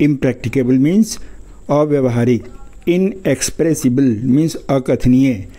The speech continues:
inexpressible मीन्स अकथनीय। Linguist मीन्स भाषाविद,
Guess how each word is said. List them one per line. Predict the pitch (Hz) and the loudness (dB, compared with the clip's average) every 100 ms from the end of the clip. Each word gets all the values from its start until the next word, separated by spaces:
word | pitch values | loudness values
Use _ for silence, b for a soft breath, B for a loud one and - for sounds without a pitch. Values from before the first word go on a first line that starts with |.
| B B B | B B B
inexpressible | 165 185 - 127 - 131 123 131 127 139 | -2 -2 -4 -4 -2 -2 0 2 2 2
मीन्स | 175 214 - | 2 2 0
अकथनीय। | - 131 139 139 123 127 127 131 101 87 - - - - - - - - - - - - - - - - | -2 -2 0 -2 0 2 2 2 0 -6 -16 -20 -20 -20 -20 -20 -20 -20 -20 -20 -20 -20 -20 -20 -18 -2
Linguist | 131 147 139 156 143 - - - - - | 2 2 2 2 0 -6 -10 -12 -8 -2
मीन्स | 143 165 156 | 0 0 -2
भाषाविद, | 110 123 120 151 131 135 131 | 0 0 0 0 2 0 2